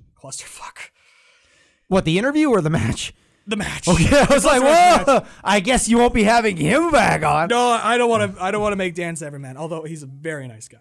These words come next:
Speaker 1: Dan Severn.
Speaker 2: No, it seemed like an all right interview.
Speaker 1: He had a sweaty gray t-shirt on, grappled right away.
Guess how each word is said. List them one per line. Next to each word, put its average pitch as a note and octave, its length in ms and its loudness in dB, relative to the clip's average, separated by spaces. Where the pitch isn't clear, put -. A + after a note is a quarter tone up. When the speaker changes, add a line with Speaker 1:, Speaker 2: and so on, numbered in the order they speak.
Speaker 1:
Dan A2+ 180 -20
Severn. B2+ 240 -14
Speaker 2:
No, F2+ 80 -14
it C#3+ 80 -12
seemed B2+ 160 -12
like D#2+ 80 -14
an D#2+ 80 -16
all D#2+ 60 -18
right D#2+ 180 -18
interview. F2 320 -14
Speaker 1:
He F3 120 -10
had E3+ 100 -8
a D#3+ 80 -12
sweaty A#3+ 440 -8
gray A3 260 -4
t-shirt F#3 420 -10
on, E3 260 -10
grappled E3+ 380 -12
right D#3+ 120 -12
away. C#3+ 280 -14